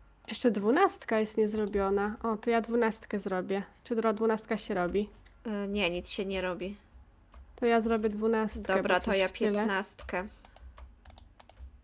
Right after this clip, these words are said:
Speaker 2: Okej. Piętnastka.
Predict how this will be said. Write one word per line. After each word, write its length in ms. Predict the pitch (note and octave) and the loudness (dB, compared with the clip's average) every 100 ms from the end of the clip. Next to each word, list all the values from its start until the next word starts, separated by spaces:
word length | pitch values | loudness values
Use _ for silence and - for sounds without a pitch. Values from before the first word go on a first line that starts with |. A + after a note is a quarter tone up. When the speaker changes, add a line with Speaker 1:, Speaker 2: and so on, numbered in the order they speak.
| - - - - - - - - - - - - - - - - - - - G#3+ | -20 -20 -20 -20 -20 -20 -20 -20 -20 -20 -20 -20 -20 -20 -20 -16 -14 -14 -14 -14
Speaker 2:
Okej. 600 | - A3 G#3 G#3+ C#4+ C#4+ - _ - _ _ - - - - - - - - - _ _ - - - | -12 -8 -4 -2 -4 -6 -18 _ -20 _ _ -20 -20 -20 -20 -20 -20 -20 -20 -20 _ _ -20 -20 -14
Piętnastka. 2000 | - A3 G3 - - A3 G#3+ G#3 G#3 - - - - - - G#3+ A3 A#3+ D#4+ | -6 -2 -2 -4 -8 -6 -4 -4 -6 -8 -10 -12 -16 -14 -6 -2 0 0 -2